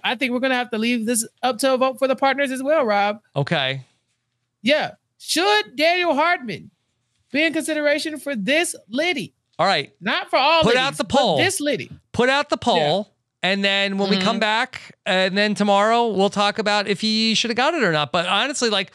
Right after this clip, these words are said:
Speaker 2: Mike, uh, that he was doing pretty good, got beat on this thing. Didn't see the Daniel Hardman coming. Lewis, uh, I mean, he got called on the witness stand. Had to say, I don't think Harvey did it. Donna, I don't think so. Harvey?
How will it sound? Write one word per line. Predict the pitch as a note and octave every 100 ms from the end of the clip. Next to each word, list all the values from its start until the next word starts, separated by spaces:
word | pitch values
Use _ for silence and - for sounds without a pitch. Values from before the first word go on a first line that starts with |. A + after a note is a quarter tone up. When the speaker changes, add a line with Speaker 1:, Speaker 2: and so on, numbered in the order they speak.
| - -
Speaker 2:
Mike, | F#3 A3 D4+ D#4 - _ _ _
uh, | - F#3 F#3 F#3 F3+
that | F#3 F3+ -
he | D#3+ A#3+
was | D4+
doing | D4 B3
pretty | A#3 G3
good, | E3+ F#3 G#3+ - _ _ _
got | G3 G#3 G3+
beat | G#3 D#3 _ E3+
on | E3+ E3+
this | E3+ D#3+
thing. | D#3+ C#3+
Didn't | B2+ F3+ F3+
see | - G3+
the | E3+
Daniel | D#3 F3+ F#3 E3+
Hardman | F3+ D#3 C#3
coming. | C3 C3 A2 A2 - -
Lewis, | D3 F#3 A#3+ D4 D4+ - - -
uh, | G3 G3 F#3+ F#3+ -
I | -
mean, | G3+ G3 F#3+
he | G#3 A3+
got | A3 A#3
called | B3 B3+
on | C4
the |
witness | C4+ C4+ -
stand. | - D#3 A#2+
Had | C3 G#3
to | G3+
say, | - A#3+ G#3
I | F#3 G3
don't | G#3
think | G3
Harvey | F3 G3 G3
did | F3+ F3+
it. | C3 D3
Donna, | E3 G3 A#3+ C#4+ E4 - -
I | A#3
don't | B3+ A#3
think | B3+
so. | F#3 G3 C3 A2+ - - _
Harvey? | F#3 A3 B3 D#4 E4 D#4+